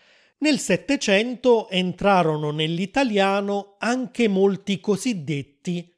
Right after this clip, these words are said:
francesismi, ovvero parole di origine francese,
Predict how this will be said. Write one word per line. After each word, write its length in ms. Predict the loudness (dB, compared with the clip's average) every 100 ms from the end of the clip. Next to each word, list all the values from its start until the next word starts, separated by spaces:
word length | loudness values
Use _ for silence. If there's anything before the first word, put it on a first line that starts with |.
| _
francesismi, 1400 | _ -2 2 2 0 -4 -4 -4 -10 -14 -14 -16 -16 -18 _ _ _ _ _ 0
ovvero 480 | 2 4 2 2
parole 920 | 0 0 4 6 4 4 0 -2 _ _
di 220 | -4 2
origine 580 | 2 2 -4 -4 -2 -2
francese, 960 | -2 -2 -4 -8 -8 -12 -8 -8 -8